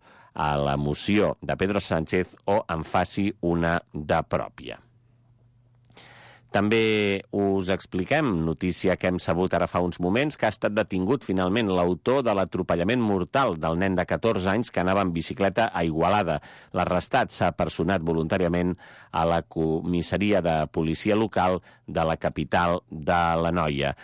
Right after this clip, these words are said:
Recordem que els fets van passar diumenge passat, quan la víctima anava en bicicleta a la zona del Pont Vell de Montbui. El menor, ferit de gravetat, va ser traslladat amb helicòpter a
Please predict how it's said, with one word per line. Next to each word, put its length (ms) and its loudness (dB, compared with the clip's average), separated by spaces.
Recordem 480 0
que 80 -2
els 160 -2
fets 320 -2
van 160 0
passar 160 -2
diumenge 400 0
passat, 320 -2
quan 160 0
la 80 2
víctima 400 -2
anava 160 2
en 120 0
bicicleta 500 0
a 80 2
la 100 2
zona 240 0
del 160 0
Pont 240 0
Vell 240 0
de 160 0
Montbui. 400 2
El 160 -4
menor, 320 0
ferit 240 -4
de 160 -2
gravetat, 320 0
va 160 -2
ser 80 -4
traslladat 480 0
amb 160 0
helicòpter 560 0
a 80 0